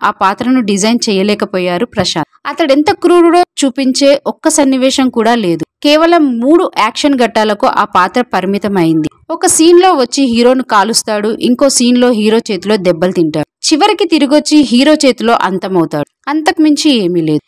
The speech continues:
ఇక రవీనా టండన్ పాత్ర విషయంలో ఊరికే హడావిడి తప్ప, ఓవర్ యాక్షన్, రియాక్షన్ తప్పితే దాని ఇంపాక్ట్ ఏమీ లేకపోయింది. అసలు ఆ పాత్ర సినిమాలో ఎందుకుంది అనే ప్రశ్న తలెత్తుతుంది ఒక దశలో. ఇక రాకీ పాత్ర విషయానికి వచ్చినా నిరాశ తప్పదు.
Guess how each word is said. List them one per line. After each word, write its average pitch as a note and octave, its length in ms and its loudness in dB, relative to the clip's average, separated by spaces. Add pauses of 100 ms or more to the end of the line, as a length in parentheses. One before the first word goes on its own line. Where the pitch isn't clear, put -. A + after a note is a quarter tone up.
(120)
ఇక D#4+ 160 -4
రవీనా D#4 460 2
టండన్ D4 460 0
పాత్ర A#3 260 0
విషయంలో A#3 480 0
ఊరికే B3+ 420 0
హడావిడి A3+ 480 0
తప్ప, G#3 460 -8 (100)
ఓవర్ C4+ 320 2
యాక్షన్, C#4+ 380 -2
రియాక్షన్ A#3 440 -2
తప్పితే G#3 400 -6
దాని G3+ 280 -2
ఇంపాక్ట్ B3 540 -4
ఏమీ A#3+ 280 2
లేకపోయింది. D#3 580 -4 (260)
అసలు F#4+ 280 -4
ఆ F#4+ 40 2
పాత్ర C#4 380 -2
సినిమాలో D#4 460 4
ఎందుకుంది D4+ 600 2
అనే C#4 180 0
ప్రశ్న A3+ 400 -4
తలెత్తుతుంది A3+ 600 -4
ఒక D4+ 120 -2
దశలో. E3+ 360 -2 (160)
ఇక F4+ 160 -2
రాకీ C#4 380 0
పాత్ర D4 360 0
విషయానికి B3+ 500 0
వచ్చినా A3+ 360 0
నిరాశ G#3 380 0
తప్పదు. - 480 -8